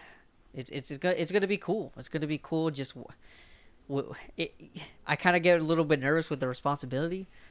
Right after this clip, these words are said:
but I'm also like, "I got this, man. I'm a grown-ass kid, dude." But yeah, I, I've been spending, like, the week, uh, like, getting to know, like, their, like, the, their schedule and stuff like that. I mean, the, the team's very good.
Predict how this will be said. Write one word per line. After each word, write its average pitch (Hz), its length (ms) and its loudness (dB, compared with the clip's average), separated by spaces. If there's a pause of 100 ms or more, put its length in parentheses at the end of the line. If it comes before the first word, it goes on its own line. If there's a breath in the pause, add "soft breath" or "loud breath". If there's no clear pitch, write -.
(140 soft breath)
but 127 120 0
I'm 123 120 -2
also 139 240 0
like, 131 360 -2 (460)
"I 117 60 -6
got 170 320 4
this, - 180 -12
man. 117 320 -10 (480)
I'm 143 100 -4
a 151 60 2
grown-ass 151 580 2
kid, 175 320 -2 (220)
dude." 156 300 -6 (380)
But 143 160 4
yeah, 143 180 8
I, 143 160 6
I've 143 80 4
been 151 120 4
spending, 147 460 4
like, 135 240 0
the 135 100 0
week, 131 400 0
uh, 120 380 0 (540)
like, 131 180 2
getting 135 240 4
to 135 120 -4
know, 127 180 4
like, 120 280 0
their, 123 300 2
like, 120 240 -8
the, 117 220 -4
their 123 160 -2
schedule 131 380 0
and 131 100 -2
stuff - 180 -4
like 131 120 -2
that. 131 220 0
I 131 60 -2
mean, 131 220 -8 (360 soft breath)
the, 226 260 4
the 247 140 8
team's 262 280 2
very 143 320 6
good. 110 280 -10